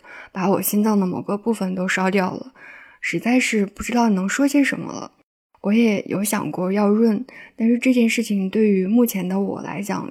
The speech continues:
其实难度非常大，也不太现实。那如果继续留在这片土地上，要用怎么样的心态去面对当下和未来呢？这个问题其实一直都在折磨着我。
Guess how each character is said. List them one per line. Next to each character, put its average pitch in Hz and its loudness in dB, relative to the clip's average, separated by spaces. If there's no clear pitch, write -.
其 - -8
实 202 -4
难 185 -4
度 202 -2
非 214 -2
常 208 0
大， 226 -4
也 175 -6
不 - -12
太 196 -4
现 220 2
实。 - -2
那 214 2
如 185 2
果 196 0
继 - -4
续 214 2
留 - -2
在 208 2
这 202 2
片 196 0
土 - -6
地 180 -6
上， - -8
要 208 4
用 214 4
怎 - -2
么 175 -2
样 196 2
的 196 0
心 208 0
态 214 0
去 190 -4
面 202 4
对 196 2
当 190 0
下 202 0
和 202 -6
未 185 0
来 180 -2
呢？ 175 -4
这 233 -2
个 214 4
问 196 2
题 185 -4
其 180 -2
实 175 -2
一 185 -2
直 202 -10
都 175 -4
在 190 -2
折 151 -4
磨 170 -2
着 170 -6
我。 - -8